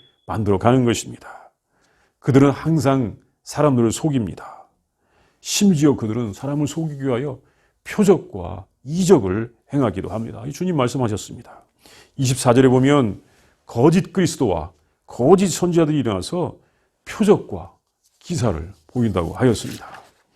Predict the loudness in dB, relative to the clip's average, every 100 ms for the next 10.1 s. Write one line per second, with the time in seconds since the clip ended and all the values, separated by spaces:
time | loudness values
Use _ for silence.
0 | _ _ _ -4 2 2 2 0 0 -2
1 | 0 0 2 4 4 2 0 0 -2 -4
2 | _ _ _ _ -8 -8 0 0 2 0
3 | -2 -4 -8 -6 -6 -2 -4 -4 -8 -8
4 | -12 -20 -20 _ _ _ _ _ _ -4
5 | 2 2 0 0 4 4 4 2 4 2
6 | 0 -4 -10 _ _ _ _ _ -4 -2
7 | -2 -6 -12 _ _ _ _ -4 0 0
8 | 0 -6 -8 -12 _ _ _ _ -8 -2
9 | 0 0 2 0 -2 -4 -4 -2 -6 -6
10 | -10